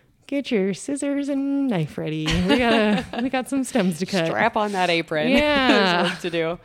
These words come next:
Speaker 1: We'll see. I'm excited to see what that number is at the end of the year. Now I have to keep accurate records.
Speaker 2: Okay, next question. As you're succession planting and you say you plant, like, two hundred fifty sunflowers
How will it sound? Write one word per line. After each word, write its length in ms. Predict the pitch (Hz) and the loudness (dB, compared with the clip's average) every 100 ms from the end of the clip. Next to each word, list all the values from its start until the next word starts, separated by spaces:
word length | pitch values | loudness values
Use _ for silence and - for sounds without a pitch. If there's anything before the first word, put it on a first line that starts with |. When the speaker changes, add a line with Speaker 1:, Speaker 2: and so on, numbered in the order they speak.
| - | -4
Speaker 1:
We'll 100 | 359 | 2
see. 220 | 440 - | 4 4
I'm 140 | 226 269 | 2 0
excited 340 | - 285 254 | 2 0 0
to 80 | 202 | -2
see 140 | 220 | -4
what 160 | 196 190 | -4 -2
that 100 | 160 | 0
number 180 | 190 175 | 0 -2
is 160 | 147 | -2
at 100 | 160 | -4
the 100 | 143 | -6
end 100 | 147 | -4
of 60 | 156 | -4
the 60 | |
year. 120 | 165 143 | -4 -4
Now 160 | 160 | -4
I 200 | 190 156 - - | -4 -4 -8 -12
have 180 | - - | -12 -10
to 80 | 196 | -10
keep 240 | 202 - _ _ | -10 -12 _ _
accurate 420 | - 190 214 208 214 | -4 -4 -2 -4 -4
records. 440 | 202 185 170 _ _ _ - | -8 -10 -10 _ _ _ -2
Speaker 2:
Okay, 260 | 214 208 | 2 2
next 340 | 170 185 - - | 2 2 0 -2
question. 680 | 190 180 - 190 208 233 - | -2 0 0 0 0 -6 -12
As 240 | - 233 226 | -4 -4 -2
you're 80 | 277 | -6
succession 640 | - - - 185 - 185 | -8 -6 -2 -2 -4 -6
planting 680 | 180 170 170 - 165 165 - | -4 -4 -4 -2 -2 -2 -6
and 400 | 196 175 165 165 | -4 -2 -2 -4
you 100 | 175 | -8
say 200 | - 170 | -4 -4
you 200 | 175 165 | -2 -6
plant, 380 | - 175 165 185 | -6 -6 -6 -6
like, 180 | 165 | -8
two 160 | - 202 | -8 -6
hundred 240 | 175 165 | -4 -4
fifty 500 | 160 165 - 165 165 165 - | -6 -8 -8 -10 -10 -12 -6
sunflowers 1160 | 180 170 160 165 165 175 180 190 185 - - | -4 -4 -4 -4 -2 -4 -4 -8 -12 -18 -20